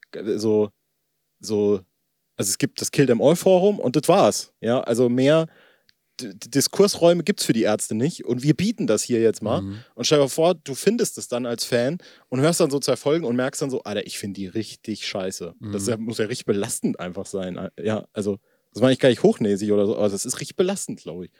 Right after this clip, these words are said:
Speaker 2: Mhm. Tja.
Speaker 1: Aber Leute, es könnte schlimmer sein, es könnte ja so sein, als müsst, also es könnte ja so sein wie mir,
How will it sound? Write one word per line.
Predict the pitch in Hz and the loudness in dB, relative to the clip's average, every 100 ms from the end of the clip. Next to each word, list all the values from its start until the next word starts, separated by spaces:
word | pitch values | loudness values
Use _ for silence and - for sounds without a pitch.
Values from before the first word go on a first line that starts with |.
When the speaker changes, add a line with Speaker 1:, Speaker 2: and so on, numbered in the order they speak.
| _ _ - | _ _ -12
Speaker 2:
Mhm. | 107 101 98 104 _ _ _ _ _ _ _ _ - | -8 -6 -8 -12 _ _ _ _ _ _ _ _ -6
Tja. | 131 123 117 _ _ _ _ _ _ _ _ _ | -2 -2 -6 _ _ _ _ _ _ _ _ _
Speaker 1:
Aber | 117 120 | 4 6
Leute, | 123 135 | 8 6
es | 131 - | 4 2
könnte | 139 - | -2 0
schlimmer | 143 139 | 2 2
sein, | 127 120 | 4 0
es | |
könnte | - 123 120 | 0 0 2
ja | 110 - | 2 -2
so | 98 110 | -8 -6
sein, | 98 110 | -2 -2
als | - 110 - | -2 -6 -6
müsst, | 127 - - - - | -8 -10 -20 -18 -14
also | 104 95 - | -12 -14 -16
es | 92 | -10
könnte | - 117 | -2 0
ja | |
so | 107 | 2
sein | 104 107 104 | 2 0 -2
wie | 110 | -4
mir, | 120 139 131 | 0 0 0